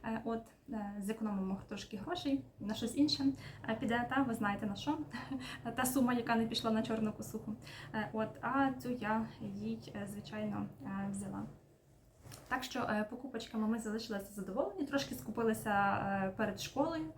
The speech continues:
Е, от, і трошки з вами поговорила, е, відволіклась, а тепер зараз знову, е, іду, е, до роботи. Е, так що, е, пишіть, що з того всього думаєте ви, е, чи готові ви до школи.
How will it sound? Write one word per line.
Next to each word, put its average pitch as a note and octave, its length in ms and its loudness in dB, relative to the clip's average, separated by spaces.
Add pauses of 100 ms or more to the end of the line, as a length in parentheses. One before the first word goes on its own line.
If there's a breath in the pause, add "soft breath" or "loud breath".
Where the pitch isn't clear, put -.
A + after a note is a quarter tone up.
(920 loud breath)
Е, B3+ 360 6
от, B3 320 4 (120)
і C#4+ 460 8
трошки - 240 0
з A3+ 80 2
вами A#3 160 6
поговорила, A3+ 720 4 (480 loud breath)
е, A#3 320 4
відволіклась, A3 640 0
а A3 80 0
тепер C4 340 2
зараз A#3 300 -2
знову, A#3+ 360 0 (260)
е, G3+ 320 0
іду, A3+ 360 0 (400)
е, G3 300 -2
до A3 100 2
роботи. G3 460 -2 (680 loud breath)
Е, A3 100 2
так A#3 180 0
що, A3+ 400 4 (420)
е, G#3 320 0
пишіть, D#4+ 400 0 (280)
що C#4 160 0
з C#4 60 2
того A3+ 200 -2
всього A3 280 2
думаєте G3 420 0
ви, G#3 100 -2
е, - 600 -6
чи B3+ 100 -2
готові B3 380 4
ви G#3 100 2
до F#3+ 120 -2
школи. E4+ 360 0